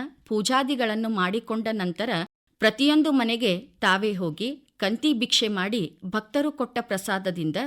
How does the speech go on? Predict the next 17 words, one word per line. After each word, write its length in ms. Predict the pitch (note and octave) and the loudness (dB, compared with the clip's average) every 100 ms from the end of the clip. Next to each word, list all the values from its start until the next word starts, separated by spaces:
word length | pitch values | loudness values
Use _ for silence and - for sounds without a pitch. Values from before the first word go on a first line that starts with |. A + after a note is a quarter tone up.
| D4 _ - | -8 _ 0
ನಿತ್ಯ 300 | A#3 C4 D4 | 0 2 0
ದಾಸೋಹ 520 | A#3+ G#3+ G#3 A3 A3 | 2 0 0 -2 -4
ಕಾರ್ಯ 420 | G#3+ G#3 A3 A3+ F3 - | -4 -2 -2 -2 -4 -2
ಮುಂದುವರೆಸಿದರು. 800 | F#3 G3+ F3+ F3 - D#3+ D#3 D#3 - _ - | -2 0 0 -2 -4 -4 -4 -4 -8 _ -8
ಜಾತಿ 440 | E3+ F3+ F3+ G#3 C4+ - - | -2 0 0 -4 -6 -8 -6
ಮತಗಳನ್ನೆಣಿಸದೆ 1120 | F#3 F#3+ B3 G#3+ G#3+ G#3 E3+ E3+ - C#3+ E3+ C#4+ - _ _ | -4 -2 0 0 0 0 0 0 -2 -6 -6 -8 -14 _ _
ಸರ್ವರೊಡನೆ 1000 | - - A#3 C4 C#4 A#3+ A3 A#3+ A3 F#3 - | -4 2 2 2 0 0 0 0 0 -2 -2
ಬೆರೆತಿರುವಂತಹ 960 | F3+ G#3 A#3 A3 G#3 G#3 G#3 F#3+ G#3 A#3 F#3+ - - | -2 0 0 0 -2 -2 -4 -4 -4 -2 -4 -6 -6
ಮಹಾನ್ 340 | F#3+ G3+ G#3 | -4 -2 -4
ತಪಸ್ವಿಗಳು. 760 | G3+ E3 F3+ - E3+ D#3 D3+ D3+ _ _ - | -6 -6 -6 -4 -4 -2 -4 -4 _ _ -4
ಶ್ರೀ 280 | - D#4+ | 2 4
ಚನ್ನವೀರರು 920 | D#4 C4 B3+ D4 C4 C4 A#3+ B3+ G#3+ - | 4 4 4 2 2 0 0 2 0 -2
ಸರ್ವ 340 | - A#3 C4 C#4+ | -2 0 2 0
ಜನಾಂಗದವರನ್ನು 1120 | B3 A3 G#3 A3+ A3+ G#3 G#3 G3+ G3 F#3+ C4 D#4+ - - | 0 -2 -2 -2 -2 -2 -2 -2 0 0 0 -4 -8 -2
ಪೂಜ್ಯ 300 | B3+ B3 C4+ | 0 0 -2
ಭಾವನೆಯಿಂದ 680 | G#3 G3+ G#3 G#3+ F#3+ G3 G#3+ | 0 -2 0 -2 -2 -2 -4
ಕಾಣುತ್ತಿದ್ದರು. 800 | G#3 D#3 E3 E3 D3 D3 D3 | -4 -4 -4 -4 -8 -6 -6